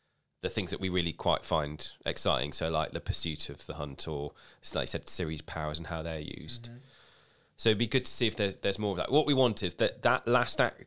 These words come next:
Speaker 1: that last episode feeling of the, all the action. You kind of want that feeling at the end of each episode in the next series, don't you?
Speaker 2: Do you think they'll do,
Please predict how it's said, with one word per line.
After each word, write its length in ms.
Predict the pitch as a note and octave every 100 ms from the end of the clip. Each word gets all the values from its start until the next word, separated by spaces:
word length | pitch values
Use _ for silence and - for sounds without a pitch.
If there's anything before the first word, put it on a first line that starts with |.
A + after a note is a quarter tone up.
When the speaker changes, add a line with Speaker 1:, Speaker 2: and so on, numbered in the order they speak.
| -
Speaker 1:
that 280 | A2 - -
last 460 | A#2 A#2+ - - - _ _ -
episode 460 | A2+ - - F#2 F2+
feeling 500 | - - F2+ C#2+ C#2+
of 60 | D2
the, 60 |
all 100 | E2
the 120 | E2
action. 360 | E2+ - - D2
You 100 | F2
kind 200 | - A#2
of 100 | F#2+
want 320 | G#2+ A2 -
that 180 | - -
feeling 320 | - G2+ E2+
at 60 | -
the 100 | F2
end 140 | E2+
of 100 | D#2+ _
each 240 | A2 F#2+ -
episode 460 | G2 - - D#2 E2
in 60 |
the 40 | D#2+
next 200 | D#2 -
series, 320 | F#2+ D#2+ D2
don't 240 | F2+ -
you? 160 | B1 D2+ _ _ _ - - - - - _
Speaker 2:
Do 140 | -
you 40 | B3
think 260 | C#4 B3+
they'll 200 | G#3+ A3+
do, 420 | G#3+ A3 A3 G3+